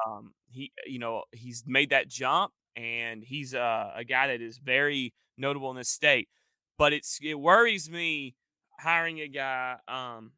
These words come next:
based off what his D line has done when he has that,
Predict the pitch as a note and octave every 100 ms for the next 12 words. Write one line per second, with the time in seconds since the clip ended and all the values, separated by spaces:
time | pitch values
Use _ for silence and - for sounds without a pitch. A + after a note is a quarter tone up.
0 | _ _ C3+ D#3 D3+ C#3+ D#3+ C#3+ C3 D3
1 | C#3+ C#3 C#3+ A#2+ C#3+ D3 C#3 D3+ D#3 C3
2 | A#2+ C3 C3 B2+ B2+ B2 D3 C#3 C3+ B2+
3 | - - - _ _ _ _ _ B2 D#3+